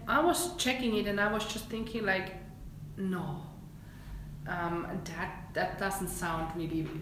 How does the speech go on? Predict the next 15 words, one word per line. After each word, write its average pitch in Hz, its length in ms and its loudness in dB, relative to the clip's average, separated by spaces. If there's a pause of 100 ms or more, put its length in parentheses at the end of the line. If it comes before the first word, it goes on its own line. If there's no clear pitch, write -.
(140)
like, 147 360 -2
good 151 240 2
for, 139 480 -2 (280)
for 131 100 -4
the 101 240 -2 (140)
moc. 190 400 -2 (460)
This 240 220 6
guy 170 280 4
is 151 240 0
ready 180 420 4
to 156 120 0
hit 202 360 2
the 185 60 2
competition." - 920 -4 (1300)
His, 254 500 2